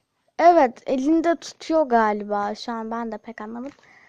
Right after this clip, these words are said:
Şu an anladım, saçı orası.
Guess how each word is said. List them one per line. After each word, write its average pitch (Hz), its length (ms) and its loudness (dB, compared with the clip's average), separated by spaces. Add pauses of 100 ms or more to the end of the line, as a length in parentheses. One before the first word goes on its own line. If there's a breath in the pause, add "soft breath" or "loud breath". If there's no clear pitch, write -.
(760 soft breath)
Şu - 240 4
an 381 240 4
anladım, 349 580 2
saçı 311 500 0
orası. 214 540 -2